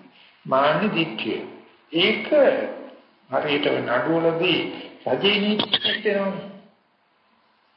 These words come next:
නඩු බලන්න ප්‍රශ්න තියෙන මිනිහා කියවන්න ඕනේ. ඒක ආණ්ඩුවෙන් දෙන මොකද ආණ්ඩුවට ඕන කොහොම හරි උසාවියේ පවත්තන්න.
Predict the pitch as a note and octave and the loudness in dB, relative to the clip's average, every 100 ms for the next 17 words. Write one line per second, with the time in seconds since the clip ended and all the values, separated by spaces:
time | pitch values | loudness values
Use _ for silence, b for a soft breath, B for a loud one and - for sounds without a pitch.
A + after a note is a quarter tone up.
0 | - B2 C3+ D#2+ - - - A#1 - C#3 | -12 -4 0 2 0 -4 -6 -6 -2 -2
1 | E3+ D#3 F3 F#3 F3+ F3 E3+ - D3 F3+ | -2 -2 0 2 2 4 4 2 2 2
2 | F#3 F3+ C#3 E3+ F#3+ F#3+ E3 F3+ E3 G3 | 2 2 2 2 4 4 4 2 2 2
3 | G3 - B2 E3 G3 A3+ F#3+ G3 A3+ G3+ | 2 2 0 0 2 4 6 4 6 6
4 | F#3+ A3+ A3 F3 - - D3+ A2+ A2+ - | 6 4 4 4 4 4 2 2 0 -2
5 | - | -4